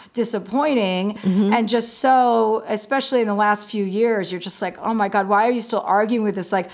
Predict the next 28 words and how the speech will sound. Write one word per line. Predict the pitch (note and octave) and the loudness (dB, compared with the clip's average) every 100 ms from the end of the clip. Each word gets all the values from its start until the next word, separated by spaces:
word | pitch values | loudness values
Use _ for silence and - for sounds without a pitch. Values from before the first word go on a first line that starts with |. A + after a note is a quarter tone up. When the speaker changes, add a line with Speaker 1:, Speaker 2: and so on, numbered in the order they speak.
| - - | -18 -4
Speaker 1:
there's | A#3 A#3 | -2 0
so | C4 | 0
much | B3 C4+ - | 0 -2 -4
proof | C4 B3 | -2 -2
in | A3+ | -2
the | G#3+ | -8
pudding | G#3+ A#3 A3+ G3+ | -4 -2 -2 -4
of | F#3+ - | -6 0
all | G#3 G#3 | 2 2
the | A#3 | 0
shit | A#3 - C4+ B3 F#3+ - - - | -2 -2 2 2 0 -6 -20 -4
that | A#3 | -2
has | A3 A3+ | -2 0
gone | A#3 A#3+ | 2 4
on | A#3+ B3 G#3+ G3 G3 - | 6 6 4 2 -4 -12
for | - B3 | -4 -4
centuries, | - C4 C4 B3 F#3+ F3 F#3 - - | 2 0 2 -2 0 0 -2 -8 -4
and | A#3 | -2
you're | C4+ | 0
still | C4 - D#4+ D#4+ | -2 2 2 4
arguing | B3+ D4+ D4+ D#4 C4+ | 6 6 6 2 4
with | B3+ | 4
us | G#3 G#3 - | 4 4 0
about | B3 A#3+ A#3+ | 4 4 4
equality, | A#3+ C4 C#4 C#4+ G3+ D#3 | 2 4 6 4 0 -2
you | D#3 G#3 | -2 -2
know? | G#3+ F#3 | 2 4
Speaker 2:
Right. | B3 | 4